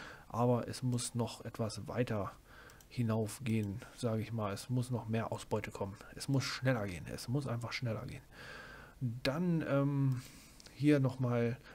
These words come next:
den Platz freigeräumt. Hier habe ich eine neue Zerominit-Mine hingebaut.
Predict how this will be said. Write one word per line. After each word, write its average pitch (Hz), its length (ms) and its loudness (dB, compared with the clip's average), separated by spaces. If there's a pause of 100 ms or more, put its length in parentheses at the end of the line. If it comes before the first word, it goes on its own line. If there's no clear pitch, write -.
den 127 100 0
Platz 151 300 2
freigeräumt. 131 680 4
Hier 117 320 4
habe 120 160 2
ich 110 80 0
eine 113 100 2
neue 113 220 2
Zerominit-Mine 131 1000 4
hingebaut. 131 580 4